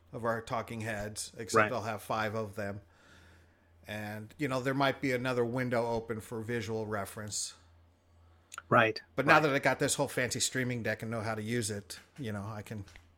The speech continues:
Speaker 1: you know, I can just cut to a whole new screen altogether.
Speaker 2: That's great.
Speaker 1: So, yeah, that's, it's all been Catacombs and Comedians this, lately. Um, so,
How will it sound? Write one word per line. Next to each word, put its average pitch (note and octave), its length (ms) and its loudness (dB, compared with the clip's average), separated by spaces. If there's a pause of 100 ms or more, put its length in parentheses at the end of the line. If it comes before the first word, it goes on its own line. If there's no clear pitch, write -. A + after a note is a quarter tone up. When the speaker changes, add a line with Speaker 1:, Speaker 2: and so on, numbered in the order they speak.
(600)
Speaker 1:
you A#2 100 -6
know, G2 80 -4
I G2+ 80 -6
can G#2 140 -8
just G2 120 -6
cut G#2+ 200 -4
to A2 60 -4
a - 20 -4
whole G2+ 180 -6
new G#2 160 -6
screen G#2 400 -6 (160)
altogether. G2+ 480 -6 (680)
Speaker 2:
That's A2+ 180 12
great. G2+ 220 4 (1160)
Speaker 1:
So, D#3+ 160 4
yeah, D3 180 8
that's, - 560 2
it's C#3+ 240 2
all G3 420 10 (220)
been E3 220 4
Catacombs D#3 500 4
and C3+ 100 -2
Comedians A2+ 540 -4
this, - 420 -2 (100)
lately. G2+ 440 -6 (180)
Um, G#2 300 -6 (1700)
so, A2 540 -4